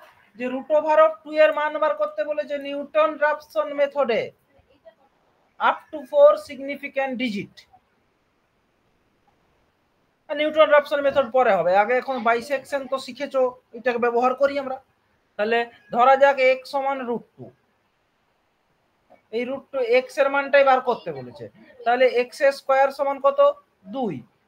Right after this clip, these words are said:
তাহলে এক্স স্কয়ার মাইনাস দুই এইটা সমান শূন্য, তাহলে তোমার ফাংশনটা হচ্ছে এইটা, এই ফাংশনটার যে রুট সেটাই তো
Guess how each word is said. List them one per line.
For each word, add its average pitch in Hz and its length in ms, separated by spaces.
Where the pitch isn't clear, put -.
তাহলে 208 200
এক্স 226 200
স্কয়ার 269 420
মাইনাস 262 380
দুই 247 420
এইটা 240 260
সমান 262 300
শূন্য, 220 520
তাহলে 220 160
তোমার 240 180
ফাংশনটা 247 520
হচ্ছে 262 200
এইটা, 254 300
এই 240 240
ফাংশনটার 254 760
যে 254 160
রুট 320 300
সেটাই 285 360
তো 302 120